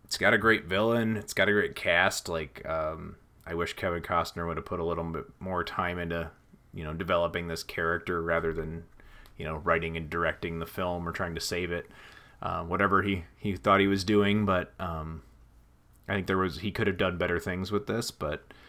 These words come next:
yeah, overall, I think I'd give it a C plus, I guess. Yeah, I,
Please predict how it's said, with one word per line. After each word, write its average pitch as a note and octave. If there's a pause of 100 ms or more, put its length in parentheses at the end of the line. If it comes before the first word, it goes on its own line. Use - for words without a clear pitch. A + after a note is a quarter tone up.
(320)
yeah, C3+
overall, B2
I A#2
think B2+
I'd B2
give G#2+
it F#2+
a E2+
C -
plus, - (560)
I A#2
guess. G#2
Yeah, F2+
I, G2+